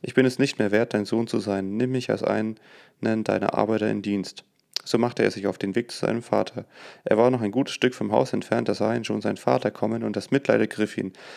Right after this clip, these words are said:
Er lief ihm entgegen, fiel ihm um den Hals und überhäufte ihn mit Küssen. "Vater", sagte der Sohn, "ich bin vor Gott und vor dir schuldig geworden. Ich bin es nicht mehr wert, dein Sohn zu sein." Aber der Vater rief seinen Diener zu: "Schnell holt die besten Kleider für ihn, steckt ihm einen Ring an den Finger und bringt ihm Schuhe.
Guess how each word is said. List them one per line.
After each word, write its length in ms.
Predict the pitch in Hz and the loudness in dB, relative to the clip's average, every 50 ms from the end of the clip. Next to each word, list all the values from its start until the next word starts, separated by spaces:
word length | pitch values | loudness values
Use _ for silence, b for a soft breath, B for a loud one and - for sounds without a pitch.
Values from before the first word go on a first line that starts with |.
| B B B | B B B
Er 120 | B 107 | B 2
lief 220 | 104 123 147 143 - | 2 2 2 2 2
ihm 120 | 120 110 | 2 2
entgegen, 540 | 104 107 104 - 113 117 123 131 135 139 - b b b b b | 2 0 0 2 2 2 2 2 0 -2 -4 b b b b b
fiel 260 | b - 147 147 147 | b 2 4 4 6
ihm 200 | 143 139 135 127 | 6 4 4 2
um 120 | - 117 | 2 2
den 200 | 113 113 110 107 | 2 2 0 2
Hals 260 | 104 104 110 113 - - | 2 2 2 2 0 0
und 80 | 110 | 0
überhäufte 480 | 107 101 101 107 110 113 127 - - - | 2 2 2 4 4 2 2 2 -2 -4
ihn 140 | - 107 104 | -2 -2 -4
mit 100 | 101 - | -6 -8
Küssen. 340 | - - 104 - - - - _ b b b b b b b b b b b - | -8 -8 -6 -4 -6 -6 -8 _ b b b b b b b b b b b -2
"Vater", 380 | - 117 117 143 - 127 107 92 | 2 4 6 6 6 4 2 2
sagte 240 | - 98 - - | 0 -2 -2 -2
der 120 | 101 98 92 | -4 -4 -4
Sohn, 260 | - 101 98 98 92 B B B B B | -4 -4 -4 -4 -4 B B B B B
"ich 140 | B - - | B -2 2
bin 120 | - 139 | 2 2
vor 120 | 135 127 120 | 2 2 2
Gott 240 | - 131 135 - 120 | 4 4 4 4 2
und 100 | 107 - | 0 0
vor 100 | 110 104 | 0 2
dir 140 | - 120 | 2 0
schuldig 320 | 120 - 139 143 135 123 - | 0 2 2 0 0 0 -2
geworden. 400 | - 98 95 98 95 - 95 - - | -2 0 2 2 2 2 0 -2 -4
Ich 140 | - - | -4 -2
bin 140 | - 123 127 | 0 0 0
es 140 | 127 - - | 0 0 0
nicht 180 | 127 127 - - | 0 0 0 0
mehr 220 | 113 113 110 104 | 0 2 2 4
wert, 280 | 113 123 139 139 - - b b b b b b b b b b | 4 4 4 2 -2 -8 b b b b b b b b b b
dein 160 | - 113 110 104 | 0 0 2 4
Sohn 180 | 127 151 156 | 4 2 2
zu 140 | - - 110 | 2 -2 -4
sein." 320 | - 104 98 95 95 95 - _ _ _ _ _ - - | -2 0 0 0 -2 -4 -8 _ _ _ _ _ -12 -8
Aber 100 | - 95 | -8 -6
der 120 | 101 101 - | -4 -4 0
Vater 260 | - 117 127 127 110 | 2 2 2 2 0
rief 140 | 98 95 - | -2 -2 -4
seinen 320 | - 104 98 98 95 95 | -2 -2 -2 -2 -4 -4
Diener 260 | - 110 110 113 110 | -4 -4 -2 -2 -4
zu: 180 | 110 - 117 107 101 - - _ _ _ _ _ _ B B B B B B B | -4 -4 -6 -6 -6 -8 -14 _ _ _ _ _ _ B B B B B B B
"Schnell 380 | - - - 123 143 156 143 | -8 0 4 4 4 6 6
holt 180 | 139 135 127 - | 4 4 4 4
die 60 | - | 4
besten 320 | - 139 151 - - 123 | 4 4 2 2 -2 -2
Kleider 300 | - - 135 156 151 123 | 2 4 4 6 4 2
für 200 | - - 104 101 | 2 0 0 0
ihn, 80 | 98 95 | 0 0
steckt 320 | - - - 139 143 - | 0 2 2 2 2 2
ihm 140 | 139 131 127 | 0 2 2
einen 240 | - - 113 110 110 | 2 2 2 2 2
Ring 200 | 110 131 139 139 | 0 0 0 0
an 100 | 123 110 | 0 0
den 60 | 107 | -2
Finger 320 | - - 127 135 139 127 113 | -2 0 0 2 2 2 0
und 120 | 107 101 | 0 0
bringt 260 | - 120 131 131 - | 0 0 0 0 0
ihm 140 | 120 123 117 | 0 0 0
Schuhe. 380 | - - 117 107 101 98 98 | 0 0 0 0 0 0 -2